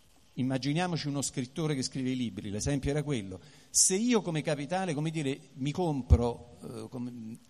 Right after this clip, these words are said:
a priori, eh, l'intera forza lavoro, questo significa che qualunque cosa lui poi farà in futuro, tutta la sua eventuale produzione è già stata, per così dire, acquisita prima,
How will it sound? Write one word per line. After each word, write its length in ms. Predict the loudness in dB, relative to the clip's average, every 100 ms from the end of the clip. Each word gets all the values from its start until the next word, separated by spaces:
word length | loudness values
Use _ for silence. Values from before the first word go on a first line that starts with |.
| -2
a 100 | 2
priori, 720 | 4 4 6 6 2 -4 -6 -12
eh, 560 | -12 -10 -10 -10 -10 -4
l'intera 540 | -2 -2 0 2 2
forza 400 | 0 -4 -2 -2
lavoro, 440 | 0 -2 -4 -6 -6
questo 240 | -4 -4
significa 320 | -6 -6 -4
che 140 | -4 0
qualunque 460 | 2 2 2 0
cosa 320 | 0 -2 0
lui 160 | 0 0
poi 200 | 0 -2
farà 240 | -2 -2
in 100 | -2
futuro, 400 | -2 -4 -2 -2
tutta 320 | -4 -8 -4 0
la 120 | 0
sua 200 | 0 -2
eventuale 480 | -2 -2 0 0 -2
produzione 680 | -4 -4 -4 0 0 0 -4
è 120 | -6
già 180 | -4 -4
stata, 380 | -2 -4 -4
per 160 | -6 -6
così 240 | -8 -8 -8
dire, 180 | -6 -6
acquisita 480 | -4 -4 -4 -4
prima, 340 | -2 -2 -2